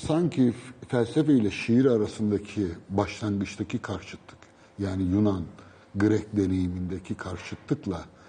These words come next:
birinde ilham, müzler, birinde vahiy, e, felsefe ile din arasında da, e, bir paralellik, koşutluk, e, kurulabilir geliyor.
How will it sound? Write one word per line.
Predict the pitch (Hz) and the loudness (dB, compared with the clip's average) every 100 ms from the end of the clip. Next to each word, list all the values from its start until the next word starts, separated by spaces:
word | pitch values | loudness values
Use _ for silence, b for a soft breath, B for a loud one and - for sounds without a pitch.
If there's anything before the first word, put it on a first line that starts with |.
| b b b 110 | b b b -4
birinde | 104 104 104 101 104 101 | 2 4 4 4 4 4
ilham, | 117 98 98 101 98 - - 117 | 2 2 0 -4 -4 -10 -16 -6
müzler, | 95 101 85 90 101 95 92 - b b b - | -2 0 0 -2 -2 -2 -8 -18 b b b -2
birinde | 104 104 98 92 90 | 2 2 0 -2 0
vahiy, | 98 98 104 101 104 B B B B B - 120 | 0 2 0 0 -4 B B B B B -18 0
e, | 110 107 107 107 | 4 6 4 2
felsefe | 120 113 170 170 | 2 2 4 4
ile | 170 123 87 | 6 4 4
din | 151 | 2
arasında | 131 117 110 120 113 117 117 | 4 2 0 0 2 2 2
da, | 120 - - - - - | 0 -2 -10 -20 -20 -16
e, | 107 - 82 85 76 73 80 95 104 104 | -14 -14 -14 -14 -14 -18 -16 -12 -10 0
bir | 113 110 | 2 4
paralellik, | 113 110 110 110 107 104 | 4 6 6 6 4 2
koşutluk, | 104 107 - - 127 - - - - | 0 -4 -4 -4 -6 -6 -12 -18 -6
e, | 113 | -4
kurulabilir | 110 123 113 107 98 98 101 98 | 0 2 4 6 4 4 4 4
geliyor. | 85 90 87 87 | 2 0 0 -4